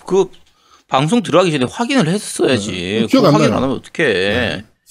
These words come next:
Speaker 1: 제가 찾고 있을게요.
Speaker 2: 네.
Speaker 1: 다른 댓글 읽어주시기 바랍니다.
Speaker 2: 자, 네버윈터님께서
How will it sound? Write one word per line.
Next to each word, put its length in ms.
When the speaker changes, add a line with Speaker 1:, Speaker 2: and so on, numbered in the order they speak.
Speaker 1:
제가 160
찾고 240
있을게요. 300
Speaker 2:
네. 80
Speaker 1:
다른 320
댓글 320
읽어주시기 340
바랍니다. 340
Speaker 2:
자, 140
네버윈터님께서 1500